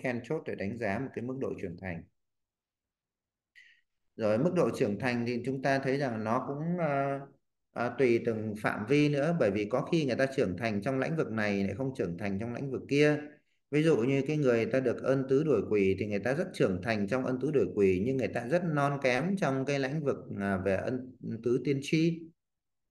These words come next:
Đó, đuổi quỷ thì rất tốt nhưng mà nói tiên tri thì không đâu vào đâu cả, hoặc là giảng dạy về ân tứ tiên tri nó không có, nó không có đầy đủ hoặc nó không, nó, nó, nó bị thiên lệch. Đó.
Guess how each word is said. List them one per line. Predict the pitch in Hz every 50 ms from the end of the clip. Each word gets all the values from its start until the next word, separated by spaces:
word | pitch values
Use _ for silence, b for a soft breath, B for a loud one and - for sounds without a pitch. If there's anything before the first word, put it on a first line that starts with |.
| _ _ _ -
Đó, | 104 110 120 147 170 160
đuổi | 156 135 110 98 101
quỷ | 113 104 98
thì | 107 101
rất | 101 160 170 170
tốt | 202 202 233 220
nhưng | 196 180
mà | 170 151
nói | 147 151 160 -
tiên | 175 170 156
tri | 165 175 170 165
thì | 147 143 139
không | 160 160 165
đâu | 160 156 156
vào | 147 139 120
đâu | 139 151 156 151 151
cả, | 113 101 98 98
hoặc | 113 113 110 -
là | 131 123
giảng | - 120 104 95 92 95
dạy | 113 127 101 107
về | 117 123
ân | 120 135 151 143 -
tứ | 151 156 151 - - -
tiên | 160 156 151
tri | - - 165 156
nó | 156 160 170
không | 170 170 160 165
có, | 170 170 170 170 170 170 170 170 B B B B B B B _
nó | 165 151 160 170 170 170
không | 180 170 170 170
có | 175 175
đầy | 175 156 131 120 117
đủ | 117 110 101 95
hoặc | 98 107 101 -
nó | 131 151 156
không, | 170 165 160 165 165 165
nó, | 165 170 170
nó, | 170 170 170
nó | 170 170 170
bị | 170 165 135 -
thiên | 170 165
lệch. | 160 147 117 110 - - - - - _ _ _ _ _ _ _ _
Đó. | - 92 95